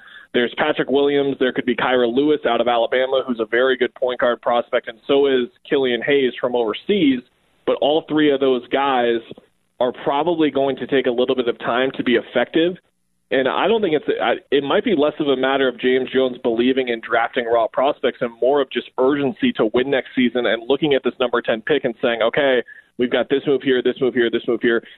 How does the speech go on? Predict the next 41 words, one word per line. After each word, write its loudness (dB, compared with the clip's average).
We 2
actually -2
need 2
to 0
get 0
a 0
player 0
out 0
of 0
this -4
number 0
ten -4
pick -2
that 2
we 0
could -2
maybe 2
even 0
use 2
next -2
year." 2
So 0
that's 0
where 2
you 0
start -2
to -2
look 0
at -4
Saddiq -2
Bey 0
out 0
of -4
Villanova, 0
who's 0
a 2
wing. 0
Desmond -2
Bane 0
out 2
of -16